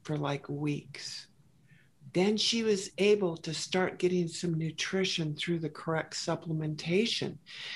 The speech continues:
Yeah, she couldn't take the full recommended amount, but she could just, it's like gi-,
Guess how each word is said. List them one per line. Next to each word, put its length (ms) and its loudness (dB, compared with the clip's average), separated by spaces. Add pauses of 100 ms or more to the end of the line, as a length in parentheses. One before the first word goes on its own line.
(180)
Yeah, 180 8
she 200 0
couldn't 340 4
take 280 4
the 80 0
full 280 4
recommended 640 2
amount, 560 0
but 160 -8
she 240 0
could 200 0
just, 380 2 (360)
it's 240 0
like 380 8 (520)
gi-, 360 8